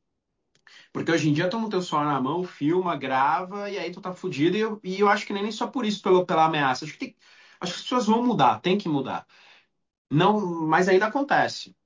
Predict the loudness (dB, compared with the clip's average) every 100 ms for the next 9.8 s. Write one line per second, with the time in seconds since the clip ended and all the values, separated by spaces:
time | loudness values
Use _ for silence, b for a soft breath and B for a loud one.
0 | _ -12 -4 -2 -2 -2 -4 -2 -2 -2
1 | -4 -8 -8 -6 -8 -8 -8 -4 -4 0
2 | 2 2 2 0 -2 -4 -8 -4 2 2
3 | 2 -2 -6 -6 -4 0 4 4 2 0
4 | 0 2 0 -2 -4 -6 -4 -2 -2 -2
5 | -4 -6 -4 0 2 2 0 -2 -10 B
6 | B B B _ _ -4 4 6 6 2
7 | -2 -2 -4 0 0 0 -2 -2 0 0
8 | 0 2 2 2 0 0 -4 -4 0 2
9 | 2 0 -4 -6 -6 -6 -8 -10